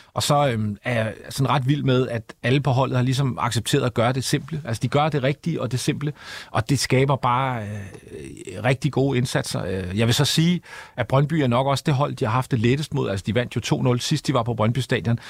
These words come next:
Så jeg tror også, indsatsen i går, altså, der er et eller andet i måden, Viborg spiller på mod Brøndby, som gør, at de er ekstraordinært gode der, for de har lidt større problemer. Tabte jo blandt andet fire nul hjemme til, til Midtjylland, skal vi huske. Men, men det er et virkelig, virkelig godt hold. Det, det, det synes jeg, at deres, øhm, koncept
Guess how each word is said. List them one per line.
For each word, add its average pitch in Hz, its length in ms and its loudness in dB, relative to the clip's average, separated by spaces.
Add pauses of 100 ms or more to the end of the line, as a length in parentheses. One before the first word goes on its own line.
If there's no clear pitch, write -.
(240)
Så 120 100 0
jeg 110 120 0
tror 127 180 2
også, 151 180 2
indsatsen 151 460 0
i 131 40 0
går, 143 320 0
altså, 113 140 -2
der 131 60 0
er 127 100 0
et 170 120 4
eller 170 120 2
andet 147 260 2 (400)
i 147 80 2
måden, 135 320 4
Viborg 143 300 0
spiller 139 280 2
på 135 440 -2
mod 131 280 4
Brøndby, 123 420 0
som 113 260 0
gør, 123 140 0
at 123 240 -2
de 131 180 -2
er 151 40 2
ekstraordinært 135 540 0
gode 131 240 2
der, 120 60 2
for 104 40 -6
de 123 100 2
har 123 100 4
lidt 143 120 0
større 143 300 0
problemer. 131 420 -4 (260)
Tabte 113 200 0
jo 135 40 4
blandt 120 160 2
andet 123 160 2
fire 143 200 2
nul 123 140 4
hjemme 123 240 2
til, 110 320 -2
til 123 160 2
Midtjylland, 127 340 0
skal - 160 -2
vi 107 60 2
huske. 117 260 0 (280)
Men, 101 180 2
men 107 140 2
det 127 100 2
er 143 100 2
et 127 220 0
virkelig, 147 360 0
virkelig 123 280 -2
godt 117 180 0
hold. 120 280 -4
Det, 131 180 -2
det, 127 160 0
det 127 80 2
synes 135 200 0
jeg, 131 100 2
at 104 80 0
deres, 110 420 -2
øhm, 101 360 0 (100)
koncept 147 460 0